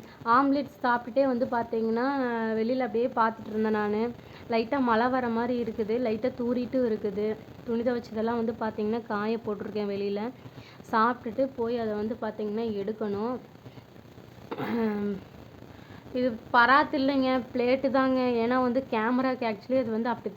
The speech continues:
தெரியுது. நானும் வந்து பாத்தீங்கன்னா, சின்ன பிளேட்டா தான் எடுத்தேன் நானு. இருந்தாலும் வந்து கேமரால பார்க்கும்போது பிளேட்டு வந்து பாத்தீங்கன்னா, ரொம்ப வந்து பெருசா வந்து தெரியுது. ஆம்லெட்ல வந்து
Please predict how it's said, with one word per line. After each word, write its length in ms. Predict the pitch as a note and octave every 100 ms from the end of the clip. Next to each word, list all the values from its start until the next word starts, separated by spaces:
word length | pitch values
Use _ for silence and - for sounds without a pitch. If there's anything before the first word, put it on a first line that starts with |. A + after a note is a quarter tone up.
| G#3
தெரியுது. 560 | G#3 A3 C#4+ A3+ A3 B3+ D4 - - - -
நானும் 360 | A#3 A3+ C#4 C#4
வந்து 140 | B3+ B3
பாத்தீங்கன்னா, 460 | A#3 A3+ A#3 A#3 C4 B3+ A#3 G#3 G3 F#3+ F#3+ F#3+ - - -
சின்ன 200 | B3 C#4+
பிளேட்டா 300 | C#4 C4+ A#3+ B3
தான் 140 | C#4 A#3
எடுத்தேன் 340 | C4 C4+ B3 A3+
நானு. 240 | G#3 B3 C4 B3
இருந்தாலும் 400 | A3+ A#3+ C4 C#4 B3
வந்து 140 | C4+ C4+
கேமரால 480 | A3+ A#3+ C4+ C4+ C4+ C4
பார்க்கும்போது 540 | A#3 - A3+ A#3 C4 C#4
பிளேட்டு 340 | A#3+ A3 C4 B3
வந்து 180 | A3 A#3 A#3
பாத்தீங்கன்னா, 460 | A3 A3 G#3+ A3+ E4+ - - - - - A3
ரொம்ப 200 | A3+ C4+
வந்து 220 | C4 A3+ C4+ -
பெருசா 400 | G#3+ A#3 - C#4 B3
வந்து 160 | A3+ B3
தெரியுது. 520 | A#3 G3 G#3+ G#3+ G3 G3+ - - - - - - - - - - - - - - G#2+ F#2 - - - - - - - - - - - A3
ஆம்லெட்ல 500 | A#3+ B3+ C4+ C4+ A#3
வந்து 120 | A#3